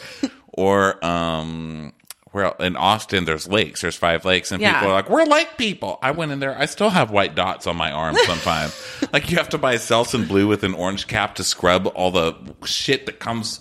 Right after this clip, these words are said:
Speaker 2: onto you.
Speaker 1: Mm-hmm.
Speaker 2: So, yeah, I get you. I have a fear of the,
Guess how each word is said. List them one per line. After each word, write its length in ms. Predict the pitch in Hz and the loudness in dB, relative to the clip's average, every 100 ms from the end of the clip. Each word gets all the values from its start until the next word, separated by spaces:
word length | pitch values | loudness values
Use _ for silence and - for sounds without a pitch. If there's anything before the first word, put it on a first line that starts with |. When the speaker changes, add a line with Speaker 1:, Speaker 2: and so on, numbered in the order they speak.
| - | -8
Speaker 2:
onto 380 | 101 123 - | -4 -4 -2
you. 240 | 104 82 78 - | -2 -2 -4 0
Speaker 1:
Mm-hmm. 300 | 208 202 185 | 2 4 2
Speaker 2:
So, 60 | 180 | 2
yeah, 240 | 98 87 | 2 2
I 80 | 82 | 0
get 300 | 78 76 - | -2 -6 -4
you. 120 | 65 | -2
I 60 | 69 | -2
have 160 | 87 82 | -2 -6
a 80 | |
fear 240 | 78 73 67 | -6 -4 -4
of 120 | 67 | -2
the, 200 | 67 67 | -4 -4